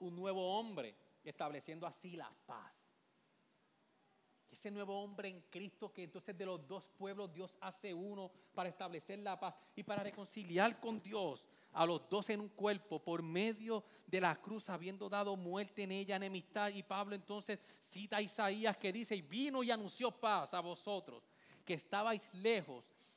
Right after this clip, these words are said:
y la paz a los que estaban cerca". Porque por medio de Él los unos y los otros tenemos nuestra entrada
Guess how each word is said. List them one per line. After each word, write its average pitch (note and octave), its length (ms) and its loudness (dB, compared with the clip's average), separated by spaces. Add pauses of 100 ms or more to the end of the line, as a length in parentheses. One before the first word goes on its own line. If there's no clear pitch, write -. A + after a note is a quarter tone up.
y F3+ 100 -8
la D#3 240 0
paz F#3 320 2 (220)
a D3+ 100 2
los D3+ 140 0
que D3+ 100 -10
estaban D#3+ 580 -2 (240)
cerca". - 640 -8 (1700)
Porque F3 240 -4
por G3 160 -2
medio G3+ 260 0
de G3+ 140 2
Él G#3 80 2
los G3+ 180 -2
unos G3+ 300 -4
y F#3 80 -12
los F3+ 160 -6
otros G3 240 -6
tenemos F#3+ 340 -2
nuestra F#3+ 280 -6
entrada F3 680 0